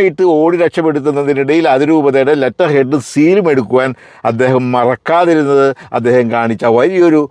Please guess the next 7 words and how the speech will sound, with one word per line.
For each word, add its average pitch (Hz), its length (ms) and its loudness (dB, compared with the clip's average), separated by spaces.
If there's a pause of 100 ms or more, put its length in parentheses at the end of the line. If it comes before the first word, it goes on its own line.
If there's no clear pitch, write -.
(280)
വലിയൊരു 202 400 0 (120)
കരുതലാണ്, 110 720 0 (340)
ഒരു 139 120 -10 (120)
കരുതൽ. 101 360 -4 (1400)
അതുകൊണ്ടാണല്ലോ 127 760 2 (340)
ഇപ്പോൾ 139 300 -2 (140)
ഇങ്ങനെ 135 240 0